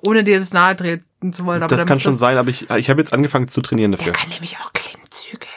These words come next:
Speaker 1: Was ich
Speaker 2: Kann auch
Speaker 1: grad
Speaker 2: Klimmzüge.
Speaker 1: Das finde ich super geil. Ey, wir haben eine, um eine Klimmzugstange, kannst du noch mal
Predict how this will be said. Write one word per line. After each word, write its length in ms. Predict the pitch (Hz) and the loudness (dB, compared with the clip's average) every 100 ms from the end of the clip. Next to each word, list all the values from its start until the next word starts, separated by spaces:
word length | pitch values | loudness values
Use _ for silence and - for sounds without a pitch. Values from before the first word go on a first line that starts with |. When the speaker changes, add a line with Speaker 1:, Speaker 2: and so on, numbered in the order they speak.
| - | -10
Speaker 1:
Was 180 | 175 156 | -6 -4
ich 60 | 156 | -4
Speaker 2:
Kann 80 | - | -4
auch 100 | - - | -4 -2
Speaker 1:
grad 340 | - 185 180 | -2 -2 -4
Speaker 2:
Klimmzüge. 380 | - - - - | -6 -12 -12 -10
Speaker 1:
Das 220 | 185 - | -4 0
finde 160 | 226 202 | 4 4
ich 60 | |
super 220 | - 214 196 | 4 2 0
geil. 160 | - - | -2 2
Ey, 100 | 233 | 4
wir 80 | |
haben 60 | 190 | 4
eine, 80 | 180 | 2
um 160 | 185 208 | 4 4
eine 100 | 269 | 2
Klimmzugstange, 600 | 320 294 254 - 170 170 | 2 2 0 2 0 0
kannst 180 | 180 | 0
du 40 | 180 | 0
noch 100 | 190 | 2
mal 340 | 208 220 233 | 4 4 0